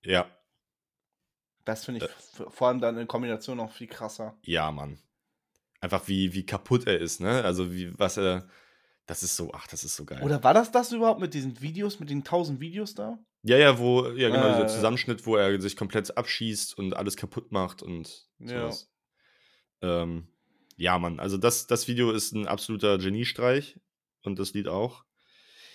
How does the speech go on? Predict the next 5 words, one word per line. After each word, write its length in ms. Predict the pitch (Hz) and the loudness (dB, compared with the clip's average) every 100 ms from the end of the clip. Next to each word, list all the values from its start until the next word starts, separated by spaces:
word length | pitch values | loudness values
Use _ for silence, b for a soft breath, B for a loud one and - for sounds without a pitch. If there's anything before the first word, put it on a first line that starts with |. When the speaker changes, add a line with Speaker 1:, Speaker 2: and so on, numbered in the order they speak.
| b b b _ _ _ _ _ | b b b _ _ _ _ _
Speaker 1:
Dann 140 | - 117 | -4 -2
gibt's 200 | 139 - | -2 0
so 100 | 131 | 4
ganz 260 | 139 156 | 4 2
viele 580 | - 170 156 156 151 - | 0 2 6 6 4 0